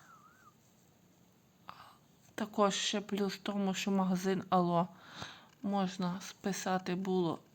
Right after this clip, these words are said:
за стосунку карткою Фішка. Ще зняли знижка п'ятсот шістдесят балів. І в нас вийшла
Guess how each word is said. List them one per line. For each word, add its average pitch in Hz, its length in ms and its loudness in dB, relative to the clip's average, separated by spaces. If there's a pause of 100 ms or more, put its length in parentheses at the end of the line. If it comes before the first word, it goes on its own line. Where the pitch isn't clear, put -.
за 180 380 0 (280)
стосунку 190 720 -2
карткою 175 560 0
Фішка. 175 640 -2 (1000)
Ще 247 180 -4
зняли 240 520 4
знижка 240 540 2
п'ятсот 233 440 -2
шістдесят 226 480 -4
балів. 208 540 2 (1600)
І 202 80 -4
в 196 60 -2
нас 214 380 -2
вийшла 220 680 -2